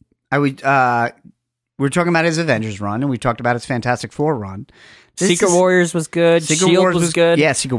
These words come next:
Speaker 1: Wars was good. Uh, and then he left.
Speaker 2: Yeah, he hasn't
Speaker 1: And
Speaker 2: done anything at Marvel since.
Speaker 1: No, so it's been, like, three, four years, and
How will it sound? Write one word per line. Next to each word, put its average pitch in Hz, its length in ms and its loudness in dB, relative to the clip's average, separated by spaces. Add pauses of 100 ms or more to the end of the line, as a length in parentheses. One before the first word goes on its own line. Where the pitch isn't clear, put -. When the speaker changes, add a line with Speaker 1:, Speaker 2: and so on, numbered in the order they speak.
Speaker 1:
Wars 180 300 2
was 190 160 -2
good. 180 320 0 (320)
Uh, 143 200 2
and 147 120 0
then 165 100 0
he 175 80 2
left. 165 540 -2 (280)
Speaker 2:
Yeah, 147 240 0
he 156 60 0
hasn't 151 200 2
Speaker 1:
And 143 100 0
Speaker 2:
done 135 100 0
anything 156 420 0
at 127 80 -2
Marvel 139 220 -2
since. - 400 -16 (420)
Speaker 1:
No, 160 260 2
so 151 120 -2
it's 127 100 0
been, 175 200 -2
like, 170 160 -2
three, 135 180 0
four 139 220 0
years, 151 320 2
and 135 400 0